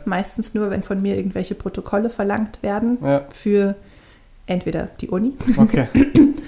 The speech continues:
Speaker 2: Okay.
Speaker 1: oder tatsächlich auch für Krankenkassen oder manchmal kommen auch, ähm, Sachverständige, die sagen,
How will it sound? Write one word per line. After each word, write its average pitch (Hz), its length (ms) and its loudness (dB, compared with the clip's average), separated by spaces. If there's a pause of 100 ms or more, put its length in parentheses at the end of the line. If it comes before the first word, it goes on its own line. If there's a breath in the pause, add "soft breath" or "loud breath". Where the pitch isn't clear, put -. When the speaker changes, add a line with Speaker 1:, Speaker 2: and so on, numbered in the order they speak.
(120)
Speaker 2:
Okay. - 220 -6
Speaker 1:
oder 226 200 6
tatsächlich 202 520 -4
auch 185 220 -4
für 196 480 -4
Krankenkassen 202 920 -6
oder 180 380 -6
manchmal 190 420 -6
kommen 185 380 -6
auch, - 460 -8
ähm, 190 440 -4 (560 loud breath)
Sachverständige, 196 1040 -4 (160)
die 190 100 -6
sagen, 190 600 -4